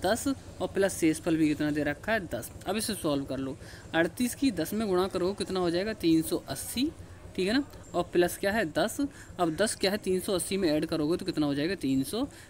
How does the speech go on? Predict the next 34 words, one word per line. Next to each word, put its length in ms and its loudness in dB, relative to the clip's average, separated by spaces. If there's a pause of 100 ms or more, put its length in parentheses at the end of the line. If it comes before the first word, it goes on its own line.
(140)
नब्बे। 380 2 (280)
तो 80 -2
इसका 240 2
जो 120 0
राइट 260 2
आंसर 260 0
बनेगा 280 2
वो 120 -2
क्या 140 -4
है 160 -4
तीन 220 0
सौ 180 0
नब्बे 380 2
है, 180 2
यानी 200 4
कि 100 0
क्या 140 -2
है 80 -4
ऑप्शन 380 0
नंबर 240 2
कौन 240 -2
सा 100 0
बनने 240 4
वाला 220 2
है 60 0
हमारा, 280 0 (480)
बी 300 4
ऑप्शन 320 4
क्या 120 -2
है 80 0
बिल्कुल 320 0
राइट 240 -2
आंसर 280 -4
इसका 320 -6